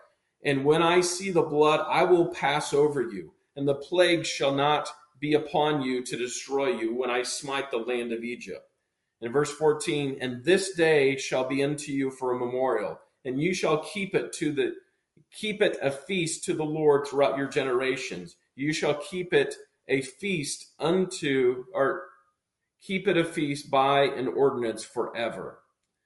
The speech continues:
So God has made it so the Jews celebrate the Passover and give them opportunity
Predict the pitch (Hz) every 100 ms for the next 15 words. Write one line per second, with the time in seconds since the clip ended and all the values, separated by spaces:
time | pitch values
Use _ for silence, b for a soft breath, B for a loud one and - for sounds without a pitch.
0 | _ _ _ - 135 151 175 196 170 156
1 | - 151 160 165 - - 151 147 143 -
2 | 123 110 135 165 175 - - 151 156 139
3 | 135 139 135 - 127 143 - 131 127 123
4 | 123 123 151 147 147 135 131 135 131 -
5 | 143 139 120 120 117